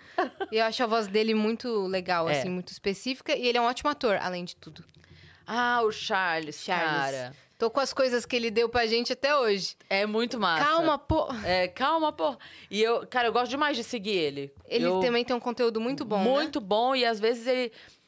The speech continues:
Speaker 1: como ele tem uma visão, é, sobre a economia mesmo, então ele, ele é muito,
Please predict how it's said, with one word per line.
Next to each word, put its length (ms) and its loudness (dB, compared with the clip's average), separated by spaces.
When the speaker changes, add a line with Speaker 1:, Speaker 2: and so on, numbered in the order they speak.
Speaker 1:
como 200 2
ele 120 0
tem 180 0
uma 160 0
visão, 920 -2
é, 580 2
sobre 340 0
a 100 4
economia 1080 2
mesmo, 500 0
então 440 0
ele, 160 2
ele 220 2
é 60 2
muito, 400 -4